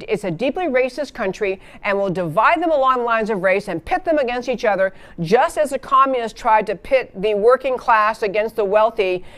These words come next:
in the countries where they overtook those countries." It was always about finding a way to create class division. Race is just the next tactic they have. And the solutions,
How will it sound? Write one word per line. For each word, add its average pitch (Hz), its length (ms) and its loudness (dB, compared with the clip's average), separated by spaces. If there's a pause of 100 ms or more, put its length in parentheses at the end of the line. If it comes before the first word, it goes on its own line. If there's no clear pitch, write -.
(220)
in 226 140 -2
the 214 80 -2
countries 226 420 -4
where 190 80 0
they 202 160 0
overtook 202 640 -2
those 247 280 0
countries." 185 600 -6 (460)
It 233 120 2
was 240 180 4 (120)
always 294 400 4
about 226 420 2
finding 269 460 0
a 254 80 4
way 220 560 2
to 220 100 -8
create 220 380 -2
class 190 340 -2
division. 185 540 -4 (300)
Race 214 400 0
is 233 140 -4
just 214 180 0
the 196 100 2
next 196 360 -4
tactic 196 420 -2
they 180 140 -2
have. 190 320 -2 (280)
And 196 120 -2
the 196 80 -2
solutions, 233 1040 -2